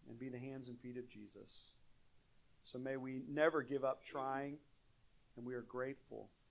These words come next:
for the ways in which you have cared for us. Lord, we, we also come this morning with lots of things on our hearts and minds,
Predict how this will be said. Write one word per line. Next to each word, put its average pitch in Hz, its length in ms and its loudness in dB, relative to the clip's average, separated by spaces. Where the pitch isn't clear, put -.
for 120 80 -18
the 120 60 -8
ways 120 360 -2
in 113 60 -8
which 120 220 -8
you 120 80 -8
have 113 220 -16
cared 104 180 -14
for 107 140 -12
us. - 140 -16
Lord, 151 240 6
we, 147 240 2
we 165 100 8
also 175 260 12
come 151 240 2
this 143 200 0
morning 147 380 4
with 135 180 0
lots 147 360 4
of 131 80 -10
things 143 320 0
on 127 80 -2
our 120 100 0
hearts 143 400 2
and 131 100 -4
minds, 135 680 0